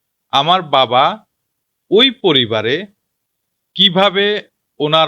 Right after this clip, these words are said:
অসুস্থতার সময়টুকু পার করেছে, ওইটা যতটুকু আংশিক আমি জানি, ডকুমেন্ট সহকারে একদম, যেমন টাকা আত্মসাৎ যারা করছে বা যে ব্যক্তি করছে, তার সম্পূর্ণ ডকুমেন্টস আমার কাছে আছে with recording, রেকর্ডিং সহকারে আস-, আছে।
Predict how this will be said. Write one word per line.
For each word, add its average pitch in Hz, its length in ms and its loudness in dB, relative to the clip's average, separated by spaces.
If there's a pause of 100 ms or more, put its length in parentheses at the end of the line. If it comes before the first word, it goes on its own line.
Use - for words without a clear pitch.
(160)
অসুস্থতার 180 760 -4
সময়টুকু 180 760 -2
পার 143 260 -2
করেছে, 127 580 -8
ওইটা 165 220 -2
যতটুকু 180 540 -4
আংশিক 170 400 -2
আমি 147 200 -4
জানি, 123 340 -2
ডকুমেন্ট 190 480 -2
সহকারে 104 480 -4
একদম, 175 520 -4 (440)
যেমন 165 220 -2
টাকা 175 260 -2
আত্মসাৎ 175 520 -4
যারা 160 240 0
করছে 160 360 -4
বা 147 120 0
যে 139 180 0
ব্যক্তি 165 300 -2
করছে, 147 320 -2
তার 156 300 0
সম্পূর্ণ 185 920 -2 (320)
ডকুমেন্টস 175 440 -2
আমার 131 200 -2
কাছে - 240 -8
আছে 113 200 -6
with 131 320 -6
recording, 117 480 -4 (1500)
রেকর্ডিং 180 340 -2
সহকারে 104 460 -4
আস-, - 300 -14
আছে। 107 320 -14